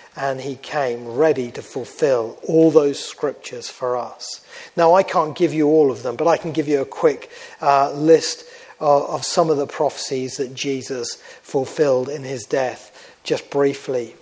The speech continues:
The time of his death was prophesied in Daniel nine verse twenty-six, because Daniel nine twenty-six tells us he would be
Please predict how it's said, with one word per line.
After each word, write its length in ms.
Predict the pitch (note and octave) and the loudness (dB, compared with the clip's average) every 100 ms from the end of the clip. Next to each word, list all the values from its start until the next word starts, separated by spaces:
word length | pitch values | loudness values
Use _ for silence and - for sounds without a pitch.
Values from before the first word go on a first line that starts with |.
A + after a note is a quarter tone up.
| - - - | -20 -18 -4
The 80 | D#3 | -2
time 400 | - F#3+ A3 G3+ | 2 4 4 2
of 100 | E3 | 0
his 200 | D3+ A2+ | -2 0
death 600 | D#3 F#3 F3+ - - - | 0 0 -4 -12 -20 -2
was 140 | D#3+ D3+ | 2 2
prophesied 640 | - F3+ - - E3 D#3+ | 4 2 2 2 4 4
in 160 | D#3+ D3 | 2 0
Daniel 460 | E3 E3 D#3+ D#3+ | 0 2 2 0
nine 360 | D#3+ D#3+ E3 D#3+ | 0 0 0 2
verse 220 | D#3 D3 | 2 2
twenty-six, 880 | - F3+ E3 E3+ - - D#3+ - - | -2 -4 -4 -6 -6 -2 -2 -4 -14
because 260 | - C3 C3 | -10 -8 -2
Daniel 400 | D#3+ D#3+ D#3 D3+ | 0 2 2 2
nine 280 | D#3 D#3 | 0 0
twenty-six 680 | C3+ D#3+ D3 - - D#3+ - | -2 -4 -4 -4 -4 -4 -8
tells 320 | - E3+ D3+ | 0 2 4
us 100 | D#3 | 0
he 180 | - F3+ | -2 -2
would 180 | E3 | -2
be 120 | - | -2